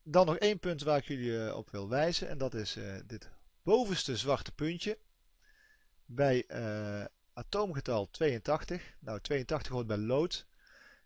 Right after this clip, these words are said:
Dit is het zwaarste element wat nog stabiel is. Alles zwaarder dan lood, is dus dit hele gebied, eh, is instabiel.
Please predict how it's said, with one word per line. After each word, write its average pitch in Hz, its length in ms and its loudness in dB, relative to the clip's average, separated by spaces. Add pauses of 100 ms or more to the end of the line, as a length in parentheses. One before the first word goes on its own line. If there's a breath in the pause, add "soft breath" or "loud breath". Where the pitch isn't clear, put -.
Dit 180 200 4
is 170 140 4
het - 200 8 (520)
zwaarste 185 880 6 (880)
element 156 580 2
wat 143 200 2
nog 127 160 -6
stabiel 151 380 0
is. 110 340 0
Alles 180 380 2
zwaarder 170 580 2
dan 123 160 0
lood, 135 480 2
is - 160 -8
dus 120 200 -8
dit 127 180 -2
hele 160 280 0
gebied, 117 420 -6 (840 soft breath)
eh, 147 200 4 (140)
is - 400 6 (100)
instabiel. 175 680 2